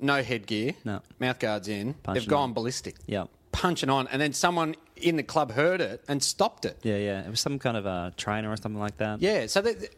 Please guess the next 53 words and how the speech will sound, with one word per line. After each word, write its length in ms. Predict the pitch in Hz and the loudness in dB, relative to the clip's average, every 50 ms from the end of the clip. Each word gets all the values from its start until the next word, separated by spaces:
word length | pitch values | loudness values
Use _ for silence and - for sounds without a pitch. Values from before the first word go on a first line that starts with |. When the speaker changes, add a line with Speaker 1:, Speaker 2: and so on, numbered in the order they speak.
| - - | 0 2
Speaker 1:
I 40 | 160 | 2
mean, 140 | 175 190 196 | 4 4 2
this 140 | 214 214 - | 0 0 0
is 120 | 190 170 - | -2 -2 -2
two 500 | - - 180 175 170 165 160 151 151 - - - | 0 2 2 4 4 2 2 0 -2 -4 -8 -6
hundred 360 | - 175 180 165 170 160 - | -2 -2 0 2 0 0 0
kilo 320 | - 170 160 156 151 135 131 | 2 2 4 4 2 2 2
men 240 | 139 143 135 135 | 2 0 0 2
going 260 | 127 139 127 123 120 110 | 2 2 2 0 0 0
crazy, 500 | - 135 131 131 131 113 120 120 117 - - | 2 4 4 4 2 0 -2 -4 -4 -2 0
and 220 | 131 139 143 147 | 0 0 2 4
they 160 | 160 160 165 | 4 4 4
were 100 | 170 170 156 | 4 2 0
so 460 | - - - - 185 185 185 185 180 | 0 0 0 0 2 2 2 2 2
mad. 480 | 175 175 170 165 147 123 120 135 175 117 | 2 2 2 2 2 0 0 -2 -2 -2
Speaker 2:
Yeah. 160 | 110 101 95 - | -2 -2 0 2
And 120 | 143 151 | 2 4
one, 360 | 156 165 170 170 185 185 165 | 4 4 2 0 -2 -2 -2
remember, 340 | 139 139 131 135 143 139 139 | 2 2 2 4 2 2 2
one 400 | 135 131 131 131 131 131 123 120 | 2 0 0 0 0 -2 -4 -2
with 200 | 120 120 - - | -4 -4 0 0
only 220 | 117 110 110 107 | 0 0 0 0
half 200 | 104 113 110 - | 0 0 -2 -2
a 40 | - | -4
finger. 340 | - - 110 107 107 110 131 - - | -2 -2 0 0 0 -2 -4 0 0
Speaker 1:
Only 200 | 143 139 135 127 | 2 2 2 2
half 200 | 135 143 143 139 | 0 0 0 0
a 20 | 143 | 0
finger. 180 | 131 139 139 147 | 2 4 4 4
Speaker 2:
Nine 120 | 156 160 156 | 4 2 0
and 80 | 147 | 0
a 40 | 139 | 0
half 200 | 135 120 113 - | 0 0 0 -2
fingers. 440 | - 110 104 98 104 135 160 - - | -2 -4 -2 0 0 0 -2 0 2
Speaker 1:
Yeah. 300 | 151 180 202 156 120 113 - - | 4 4 4 4 0 -2 -4 0
Speaker 2:
Yeah. 260 | - - 185 175 165 - - - 254 233 - 277 254 - | 2 2 4 4 2 -2 0 0 0 2 2 0 0 0
Speaker 1:
<laughs> 80 | - - | 0 2
He 100 | 170 175 | 2 2
was 100 | 175 143 | 4 4
going 200 | 180 170 160 143 | 2 2 2 2
so 360 | - - - 170 170 170 170 | 0 2 2 4 4 2 2
mad, 420 | 165 160 156 143 117 107 113 151 - - - - _ - | 0 0 0 2 2 0 0 -2 -4 -6 -20 -10 _ 2
uh, 540 | 123 123 123 127 127 123 123 123 120 123 - - _ - _ - | 2 4 4 4 2 2 2 2 0 -2 -4 -6 _ -20 _ 4
that 120 | - 147 | 4 6
he 20 | 151 | 6
was 120 | 143 135 | 6 4
able 120 | 147 143 139 | 4 4 4
to 60 | 131 | 2
be 80 | 127 | 0
stopped 280 | 117 - - 135 117 - | 0 2 2 2 2 4
by 380 | 139 127 123 120 120 120 117 - - | 4 4 4 4 2 0 0 2 2
a 40 | 123 | 2
worker 400 | 117 127 127 127 120 - 120 113 | 4 4 2 2 2 0 -2 0